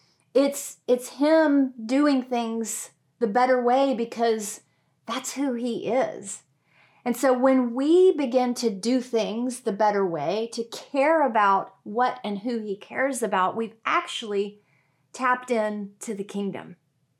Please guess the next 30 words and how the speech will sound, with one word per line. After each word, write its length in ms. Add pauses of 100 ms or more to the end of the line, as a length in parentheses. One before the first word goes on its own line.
(760)
And 120
guess 240
what? 220
There 140
are 100
going 300
to 160
be 180
those 720 (460)
who 440 (340)
tap 340
into 360
the 120
kingdom, 720 (440)
who 120
care 400
about 260
what 120
he 60
cares 440
about 420
before 1040 (380)
they 200
even 420
know 560 (540)
that 320 (320)
it's 220
him, 440 (300)
the 60
king. 440